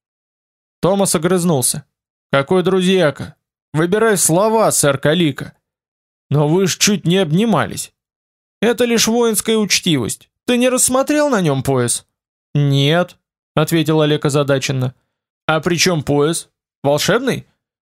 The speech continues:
«Еще бы», проворчал Томас. «Я всю ночь его шил, пальцы поколол, водянку натер. А этот медведь хитростью. Ну, честно говоря, я сам дурака свалял. Словом, пояс пришлось подарить.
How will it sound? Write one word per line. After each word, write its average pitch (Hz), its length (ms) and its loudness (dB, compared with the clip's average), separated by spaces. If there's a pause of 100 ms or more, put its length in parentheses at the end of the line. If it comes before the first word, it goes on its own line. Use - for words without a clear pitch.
(200)
«Еще 175 560 2
бы», 123 200 -6 (180)
проворчал 143 500 0
Томас. 123 440 -4 (680)
«Я 165 160 2
всю 220 220 0
ночь 220 320 0
его 147 200 2
шил, 139 360 -4 (220)
пальцы 180 360 2
поколол, 165 540 0
водянку 147 520 0
натер. 131 480 -2 (180)
А 151 100 2
этот 226 300 0
медведь 214 440 0
хитростью. - 880 -2 (580)
Ну, 220 280 -2 (140)
честно 151 360 -2
говоря, 151 280 2
я 151 60 0
сам 220 240 0
дурака 139 360 0
свалял. 123 440 -4 (440)
Словом, 202 420 0
пояс 190 280 0
пришлось 160 420 -2
подарить. 143 560 -4